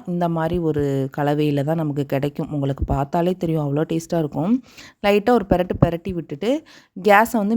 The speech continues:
மீடியம் ஃப்ளேமில் வச்சதுக்கப்புறமா நான் வந்து ஒரே ஒரு டம்ளர் தேங்காய் பால் கட்டியா சேர்த்துக்க போறேன். தேங்காய் பால் சேர்த்துட்டு ஒரு ரெண்டு நிமிஷம் மட்டும் கிண்டி விட்டுட்டு அப்படியே இறக்கிக்கலாம்.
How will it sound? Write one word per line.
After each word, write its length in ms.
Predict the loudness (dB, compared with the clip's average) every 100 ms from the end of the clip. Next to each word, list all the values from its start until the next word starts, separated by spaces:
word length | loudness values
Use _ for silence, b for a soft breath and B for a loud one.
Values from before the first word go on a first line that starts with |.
| 0
மீடியம் 260 | 0 -4 -4
ஃப்ளேமில் 340 | -4 -2 -2
வச்சதுக்கப்புறமா 760 | -4 -6 -4 -6 -6 -4 0 2
நான் 160 | 2 0
வந்து 200 | 0 0
ஒரே 260 | 0 2
ஒரு 240 | 2 0 -2
டம்ளர் 320 | -6 -4 -6
தேங்காய் 380 | -4 -4 -2 -2 0
பால் 180 | -2 -2
கட்டியா 420 | -6 -6 -6 -2 -2
சேர்த்துக்க 320 | -2 -6 -6 -8
போறேன். 340 | -4 -2 -2 -6 b b b b
தேங்காய் 320 | 2 6 6
பால் 200 | 4 2
சேர்த்துட்டு 300 | 2 -4 -2
ஒரு 180 | 0 2
ரெண்டு 240 | 0 -2 -2
நிமிஷம் 240 | -4 -4
மட்டும் 220 | -4 -2
கிண்டி 220 | -2 0 0
விட்டுட்டு 340 | -2 -2 0
அப்படியே 440 | 0 0 0 2
இறக்கிக்கலாம். 540 | 0 -2 -6 -6 -4